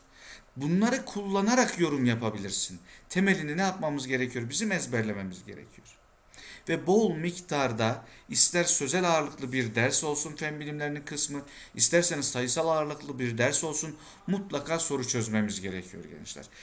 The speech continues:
Yani ben alayım biyoloji, fen bilimleri de, kitabının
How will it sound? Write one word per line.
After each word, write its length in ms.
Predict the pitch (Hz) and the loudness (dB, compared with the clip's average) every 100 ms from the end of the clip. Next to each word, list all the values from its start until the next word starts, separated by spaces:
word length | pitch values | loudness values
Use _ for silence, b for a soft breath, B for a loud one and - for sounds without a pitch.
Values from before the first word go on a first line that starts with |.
| B | B
Yani 240 | 214 185 175 | 0 2 4
ben 220 | 208 202 | 4 4
alayım 460 | 175 185 214 196 175 | 2 4 2 0 0
biyoloji, 720 | 175 175 170 175 170 - 151 165 | 0 2 2 2 0 -2 -8 -4
fen 200 | 165 156 | -4 -6
bilimleri 640 | 156 160 156 156 156 - | -10 -8 -6 -4 -4 -2
de, 140 | 147 | -4
kitabının 440 | - 156 139 127 | -2 -4 0 0